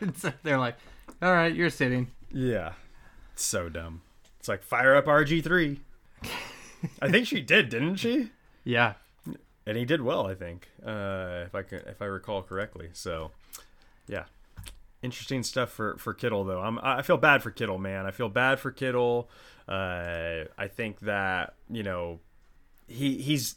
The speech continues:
Speaker 2: he's arguably, if not the best, the second best tight end. Um, so, you know, being one of the two best tight ends in the league to have that.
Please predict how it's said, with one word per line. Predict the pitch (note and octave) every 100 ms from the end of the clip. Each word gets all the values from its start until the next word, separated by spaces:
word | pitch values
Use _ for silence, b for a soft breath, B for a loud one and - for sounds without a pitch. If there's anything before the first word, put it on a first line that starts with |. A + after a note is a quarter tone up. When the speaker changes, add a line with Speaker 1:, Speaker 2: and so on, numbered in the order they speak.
| -
Speaker 2:
he's | C#3+ C3 G#2+ -
arguably, | C3+ C#3+ C3+ C#3 B2 C3+ C3 A#2+ A#2+
if | - B2 -
not | B2 A#2 A2 G#2+
the | G#2+ A2+
best, | A2 A2 -
the |
second | G2 F2 F#2 G#2+
best | G#2+ -
tight | A2+ G#2+ A2
end. | G#2+ G#2+ A2 - B B B
Um, | G2+ F#2+ F#2 F2+ E2+ D#2+ E2
so, | - B2 G#2+ G2+ F#2+ F#2+
you | A#2+
know, | G2+ F2 F2 _ -
being | A2+ B2 B2
one | A#2 A#2
of |
the | G2+
two | - - A#2
best | G#2 G#2 -
tight | - G2+ G2+
ends | G#2 G#2
in | G2+
the | F#2
league | F2 F#2 G2+
to | -
have | F2 G2 F#2+
that. | G2+ F#2+ -